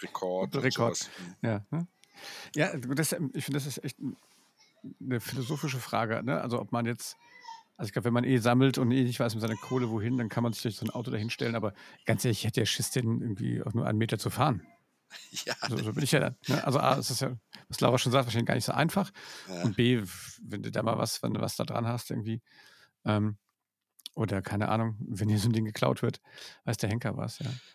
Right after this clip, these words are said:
Speaker 1: Wenn du heimkommst und deine Frau fragt, „Du, warum bist du denn so schlecht gelaunt?“ „Oh, ich hab den M eins zersägt.“ „Ach, Schatz, das wird wieder“, ja. Das, das sind natürlich Sätze, die willst du nicht hören und auch nicht sagen. Ja,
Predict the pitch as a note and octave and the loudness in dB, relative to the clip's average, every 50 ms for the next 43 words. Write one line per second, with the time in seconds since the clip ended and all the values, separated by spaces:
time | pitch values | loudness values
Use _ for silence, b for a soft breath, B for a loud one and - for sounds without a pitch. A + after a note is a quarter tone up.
0 | _ - F#2 F2+ F2+ D#2 - F2+ G2 G2+ - A2+ G#2+ G#2 - G2+ F#2+ F#2+ F#2 F#2 | _ -10 -6 -4 -2 -2 -2 -2 -2 -2 -4 -4 -4 -4 -6 -6 -6 -6 -6 -6
1 | F#2 - - F2+ F2+ F#2 - - - - F2+ F2+ F#2 G2 - - - G2 - - | -8 -8 -8 -6 -6 -6 -6 -8 -8 -6 -4 -2 -2 -4 -4 -6 -10 -12 -12 -10
2 | C3+ C#3+ C#3 B2+ B2+ A#2+ A#2 A#2 - - - A#2+ A#2 A#2 A2 A2 G#2+ - - A#2 | -10 -10 -8 -6 -6 -6 -6 -4 -4 -4 -4 -4 -6 -6 -6 -4 -4 -4 -4 -4
3 | A2+ - - - - - G#2+ A2 B2 B2 D#3+ F#3 G3 G3 F#3+ E3 D#3 E3+ - E3+ | -6 -6 -6 -6 -4 -2 -2 -2 -2 -2 -2 -2 0 0 0 0 -2 -2 -2 -4
4 | D#3+ D#3+ D#3+ D#3 C3+ C#3+ E3+ F3 - - - D#3+ C#3+ C#3+ D3 C#3+ C#3 C#3 - - | -2 -2 -2 -2 0 -2 0 0 0 0 2 0 0 0 0 0 0 -2 -2 -2
5 | - F#3 - - - - G2 F#2 F#2+ - - - G#2 F#2+ - - G#2+ G#2 - - | -4 -2 -2 -2 -2 -2 -2 -2 -2 -2 -2 -2 -2 -4 -4 -4 -4 -6 -6 -8
6 | G#2 G2+ G2 F#2 F#2 F#2+ A2+ B2+ - G2 - - G#2+ G2+ G#2+ G#2+ A2 A#2+ A#2 A2+ | -8 -6 -4 -4 -2 -2 -4 -6 -6 -6 -4 -4 -4 -6 -6 -8 -8 -8 -8 -6
7 | - A2+ G#2 - A2+ A2 - - - A2 G#2 G#2 A2 - - - G#2+ G2+ - - | -6 -4 -2 -2 -2 -2 -2 -4 -4 -4 -6 -6 -4 -4 -4 -4 -4 -4 -4 -4
8 | A#2+ A#2+ G#2+ G2 G2 - - G#2 F#2+ F#2+ F#2+ G#2 G#2 G2 - - G#2 G#2 A2+ A2+ | -2 -4 -4 -4 -6 -10 -14 -10 -8 -6 -6 -6 -4 -4 -2 0 0 0 -2 -4
9 | - F2 - _ B B B B B B B B B B B _ _ - - - | -6 -10 -18 _ B B B B B B B B B B B _ _ -16 -14 -14